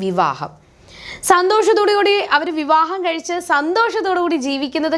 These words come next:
കാണാനായിട്ടാണ് പ്രേക്ഷകരെല്ലാവരും കാത്തിരുന്നത്. പക്ഷേ അതിനിടയിൽ ഒരുപാട് പ്രശ്നങ്ങൾ ഉണ്ടാവുകയും, ആ, പല്ലവിയും സേതു വിവാഹം കഴിക്കാൻ പാടില്ല എന്നും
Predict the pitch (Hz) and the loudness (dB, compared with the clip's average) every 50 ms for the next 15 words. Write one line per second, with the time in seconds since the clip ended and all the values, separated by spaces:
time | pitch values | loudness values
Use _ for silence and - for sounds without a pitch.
0 | - - 269 254 247 262 302 339 349 330 302 262 240 233 220 254 262 269 240 220 | 2 2 2 2 2 0 0 0 0 0 0 0 0 0 -2 -2 -2 -2 -2 -2
1 | 226 220 - - 285 247 254 254 220 247 277 302 285 240 240 240 247 240 233 196 | -2 -2 -4 -6 -4 -2 -2 -2 0 0 2 2 0 0 -2 -4 -4 -2 0 0
2 | 190 208 - - 220 208 180 160 156 185 269 294 - - - - - - - - | 0 -2 -4 -6 -6 -6 -4 -2 0 0 0 0 -2 -10 -18 -18 -20 -6 -2 0
3 | 381 381 381 381 - - 494 453 453 466 - - - - - - - 302 359 359 | 0 2 0 0 0 2 2 2 2 0 -4 -14 -20 -10 -2 0 2 2 2 0
4 | 480 539 554 494 480 466 494 480 415 370 370 359 381 381 392 403 415 415 427 440 | -2 -2 -2 0 0 0 0 0 0 0 0 0 0 0 0 0 0 0 0 0
5 | 440 440 415 349 320 311 - - 330 349 339 339 339 330 330 320 294 277 277 269 | -2 -2 -2 -2 -2 -2 -2 -2 -2 0 0 2 2 2 2 2 0 2 2 2
6 | 262 262 269 262 269 262 254 269 269 - - - - - - 208 214 214 254 240 | 2 2 -2 -4 -4 -6 -6 -6 -8 -12 -16 -12 -4 0 2 2 2 2 0 0
7 | 247 262 262 294 294 311 302 - 311 247 247 247 294 277 240 233 208 233 233 240 | 0 0 -2 -2 -2 -4 -2 0 2 2 2 2 -2 -4 -6 -2 2 2 2 2
8 | 254 302 294 294 269 269 254 277 277 277 247 - 214 202 214 226 262 277 294 311 | 0 -2 -4 -2 -2 -2 0 0 0 0 0 0 0 0 0 -2 -4 -2 0 0
9 | 311 302 277 262 254 254 254 254 | 0 2 0 -2 -4 -4 -6 -6